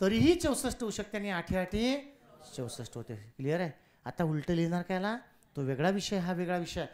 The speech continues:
आता चौरस कुठला याच्यातला? ज्याच्या बाजू बाजू सारख्या असतील तो झाला चौरस. समजलं ना? समजलं?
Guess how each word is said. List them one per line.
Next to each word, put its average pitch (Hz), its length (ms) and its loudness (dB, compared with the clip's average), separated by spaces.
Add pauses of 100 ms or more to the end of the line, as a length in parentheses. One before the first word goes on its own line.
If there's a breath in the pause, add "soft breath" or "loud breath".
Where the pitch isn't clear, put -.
(220 loud breath)
आता 170 180 -4
चौरस 277 480 2
कुठला 233 260 -2
याच्यातला? 202 400 0 (280 loud breath)
ज्याच्या 165 300 -2
बाजू 151 360 -2
बाजू 160 300 -2
सारख्या 165 380 0
असतील 170 340 -6
तो 175 100 -2
झाला 165 260 -2
चौरस. 170 520 -4 (680)
समजलं 135 440 -8
ना? 165 100 -8 (1120)
समजलं? 127 460 -10